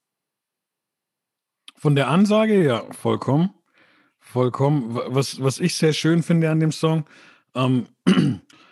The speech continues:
es, es gibt, gab, gibt, wie auch immer, ich bin da gerade nicht up to date, äh, so ein, so ein in Amerika, so eine Art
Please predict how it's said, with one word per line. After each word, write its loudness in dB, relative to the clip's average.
es, -6
es -12
gibt, -4
gab, -4
gibt, -2
wie 2
auch -2
immer, 2
ich -6
bin 0
da 0
gerade -4
nicht -4
up -10
to -10
date, -4
äh, -14
so -4
ein, 0
so -6
ein 0
in -2
Amerika, -2
so -4
eine 0
Art -4